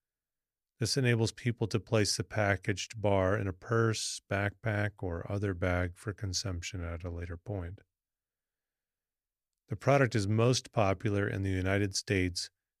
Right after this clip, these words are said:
Canada, Australia, New Zealand, the United Kingdom, parts of Southern Europe, Brazil, Israel,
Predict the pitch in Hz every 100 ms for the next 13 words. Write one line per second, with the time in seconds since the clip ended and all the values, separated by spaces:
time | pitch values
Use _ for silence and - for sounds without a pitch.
0 | _ - 107 101 98 98 95 - _ _
1 | - 98 - - 107 98 98 98 98 104
2 | 98 85 87 98 101 98 92 _ _ _
3 | _ _ - 98 92 92 92 90 120 110
4 | 107 110 104 _ _ _ _ _ 110 98
5 | - 92 - 110 101 101 90 90 95 123
6 | _ _ _ _ - 82 90 95 110 110
7 | _ _ _ _ 110 98 98 95 101